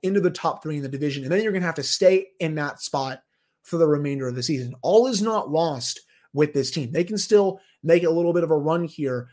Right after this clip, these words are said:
with how tight the division is. They're not falling behind the eight ball that much right now, which is good.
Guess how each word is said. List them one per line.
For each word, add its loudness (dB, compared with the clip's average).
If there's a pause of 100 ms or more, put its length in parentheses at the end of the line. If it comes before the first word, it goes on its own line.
(120)
with 0
how 0
tight -4
the -8
division -4
is. -8
They're -6
not -2 (260)
falling 6
behind -2
the -4
eight -4
ball -2 (300)
that 2
much -2
right -2
now, -8 (200)
which 0
is 4
good. -2